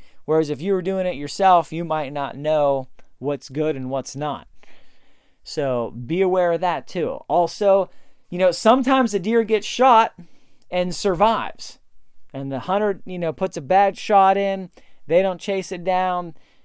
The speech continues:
and the deer survives to next year. Well, it's still messed up. It's alive,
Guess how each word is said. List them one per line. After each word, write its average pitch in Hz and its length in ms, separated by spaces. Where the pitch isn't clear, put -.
and 143 160
the 139 60
deer 185 260
survives 180 720
to 165 120
next 180 360
year. 180 400
Well, 170 140
it's - 180
still 240 300
messed 196 400
up. - 260
It's 202 300
alive, 196 840